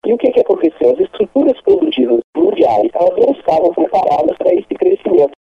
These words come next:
Então, hoje, quando se fala na falta de insumos, se você pegar os grandes meios de comunicação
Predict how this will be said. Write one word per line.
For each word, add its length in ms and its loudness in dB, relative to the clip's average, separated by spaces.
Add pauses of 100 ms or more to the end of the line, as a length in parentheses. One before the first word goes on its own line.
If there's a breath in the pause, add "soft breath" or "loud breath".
(140)
Então, 180 2
hoje, 420 2
quando 240 0
se 120 -4
fala 260 0
na 180 0
falta 280 0
de 160 -4
insumos, 420 -2
se 140 -4
você 160 -4
pegar 340 0
os 100 -4
grandes 360 0
meios 240 0
de 80 -2
comunicação 680 0